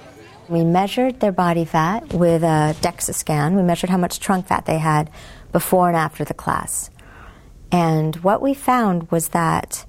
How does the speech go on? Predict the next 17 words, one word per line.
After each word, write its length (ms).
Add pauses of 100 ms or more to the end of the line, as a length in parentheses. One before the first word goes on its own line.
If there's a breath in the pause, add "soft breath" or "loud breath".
(260 soft breath)
for 140
the 160
obese 480
women, 500 (580 loud breath)
the 100
more 360
they 180
improved 580
on 100
their 100
well-being, 880 (380 loud breath)
decreasing 520
their 100
anxiety 1040
and 220
chronic 360
stress, 460